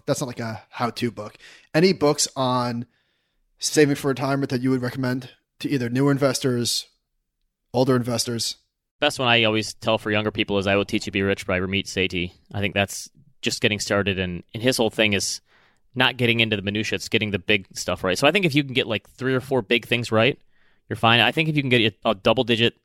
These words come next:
Speaker 2: savings percentage right, boom, you're good.
Speaker 1: That's it. I'm with you. I think that focus on your savings and automate your savings. And if you could save ten percent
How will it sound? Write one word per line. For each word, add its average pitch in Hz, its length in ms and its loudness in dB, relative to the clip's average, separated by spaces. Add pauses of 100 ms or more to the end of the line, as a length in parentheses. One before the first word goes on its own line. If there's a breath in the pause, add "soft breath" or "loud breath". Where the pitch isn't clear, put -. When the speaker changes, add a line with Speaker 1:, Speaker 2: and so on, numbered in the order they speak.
(360)
Speaker 2:
savings 117 320 2
percentage 98 480 -4
right, 92 280 0 (440)
boom, 98 300 2 (760)
you're 110 140 -2
good. 95 240 0 (540)
Speaker 1:
That's 202 240 6
it. 170 240 4 (160)
I'm 165 160 6
with 165 180 6
you. 131 80 2
I 123 60 0
think 175 240 0
that 143 360 6 (640 soft breath)
focus 190 460 4
on 170 120 0
your 143 120 0
savings 156 640 2 (460)
and 127 440 0 (100)
automate 147 320 4
your 131 80 -6
savings. 151 420 0
And 127 100 2
if 120 140 -4
you 147 120 4
could 170 300 4
save 175 300 2
ten 151 200 -2
percent 120 500 -4